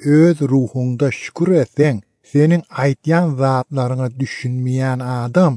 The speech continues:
şükürleriňe nädip ämin diýsin? Ol seniň aýtýanlaryňa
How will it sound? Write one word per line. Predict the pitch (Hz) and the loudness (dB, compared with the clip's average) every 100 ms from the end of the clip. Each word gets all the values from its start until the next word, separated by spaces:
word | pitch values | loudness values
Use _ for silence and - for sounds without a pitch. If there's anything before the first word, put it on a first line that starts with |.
| - _ _ | -6 _ _
şükürleriňe | - - - 135 131 135 131 131 135 165 107 - - | -14 -10 -2 -2 0 2 2 0 0 0 -2 -6 -4
nädip | 139 170 190 143 - - | 2 4 2 0 -8 -6
ämin | 131 123 113 107 98 | -4 -4 -4 -8 -10
diýsin? | 98 90 - 92 - _ _ _ _ _ _ | -14 -16 -18 -20 -20 _ _ _ _ _ _
Ol | 156 170 - | 2 2 2
seniň | 147 151 208 - 135 | 2 4 2 0 -2
aýtýanlaryňa | 139 135 - 139 135 127 123 123 143 156 | -2 -2 -2 0 0 0 -2 0 0 0